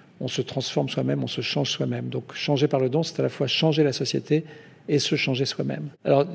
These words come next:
c'est une double origine. Une origine, euh, lointaine, parce que j'ai vécu aux États-Unis pendant quelques années et je regarde toujours ce qui se passe, euh, aux États-Unis avec intérêt. Et j'avais vu avec beaucoup d'intérêt ce Giving Pledge lancé par Bill Gates et Warren Buffett,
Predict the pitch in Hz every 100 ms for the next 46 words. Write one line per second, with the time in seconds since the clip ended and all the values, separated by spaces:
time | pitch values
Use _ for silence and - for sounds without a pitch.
0 | 185 156 - 156 156 147 143 180 170 156
1 | 147 139 123 - 147 147 147 147 135 156
2 | 143 123 127 135 143 151 156 160 151 143
3 | - - - - - 131 - - 131 117
4 | 143 156 151 185 143 143 135 143 156 151
5 | 131 131 123 127 131 151 175 185 185 151
6 | 143 135 131 113 127 123 135 - 143 135
7 | 135 - - - 139 - 139 127 123 123
8 | - - - 143 120 135 127 139 127 127
9 | 127 131 120 156 185 - 131 135 127 143
10 | 139 - - 165 123 123 175 135 127 123
11 | 139 143 139 139 143 156 - 110 147 156
12 | 147 - 160 156 135 135 123 156 147 127
13 | 127 135 139 139 - 127 127 127 123 127
14 | 160 151 -